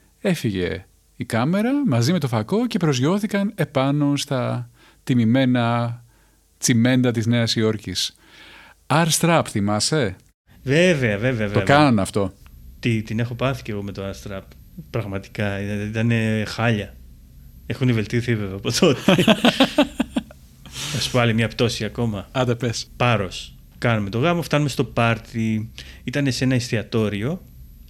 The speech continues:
Speaker 2: σε γάμο συναδέλφου φωτογράφου. Ε, όχ, δεν ήταν Πάρος, ήταν Νάξος.
Speaker 1: Οκ.
Speaker 2: Λοιπόν. <laughs> Λοιπόν.
Speaker 1: Τι Πάρος, τι Νάξος.
Speaker 2: Στο πάρτι, λοιπόν, αφήνω τη μία από τις κάμερές μου σε μία γωνία του μπαρ.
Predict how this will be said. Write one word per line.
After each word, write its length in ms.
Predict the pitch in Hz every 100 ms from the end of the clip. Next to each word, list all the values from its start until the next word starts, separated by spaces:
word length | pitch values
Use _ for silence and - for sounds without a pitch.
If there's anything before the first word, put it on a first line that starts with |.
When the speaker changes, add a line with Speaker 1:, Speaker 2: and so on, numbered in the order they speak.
| - -
Speaker 2:
σε 160 | - 113
γάμο 480 | 113 131 143 135 127
συναδέλφου 460 | - 113 117 123
φωτογράφου. 560 | 135 120 113 127 123 - - - -
Ε, 120 | - 117 110 107 104 98 98 98 98 98 - - -
όχ, 240 | 165 170
δεν 100 | -
ήταν 160 | 170 135
Πάρος, 320 | 113 117 123
ήταν 180 | 135 135
Νάξος. 400 | 135 127 - - - - -
Speaker 1:
Οκ. 140 | 120 120
Speaker 2:
Λοιπόν. 340 | 139 107 143 190 - - -
<laughs> 120 | 175 123 - - - - - - 180
Λοιπόν. 580 | - 120 110 131 113 98
Speaker 1:
Τι 100 | 98
Πάρος, 340 | - 131 147 -
τι 80 |
Νάξος. 520 | 131 120 - - - - -
Speaker 2:
Στο 200 | - 113
πάρτι, 300 | 151 156 135
λοιπόν, 520 | 113 185 185 180 175
αφήνω 400 | 131 151 156 135
τη 120 | 123
μία 360 | 113 123 127 113
από 100 | -
τις 140 | -
κάμερές 500 | - 123 107 104 117
μου 180 | 135 151
σε 540 | - - 110 107 104 104
μία 460 | 113 120 120 113 101
γωνία 420 | 101 101 110 123
του 120 | 120
μπαρ. 400 | 113 117 110 123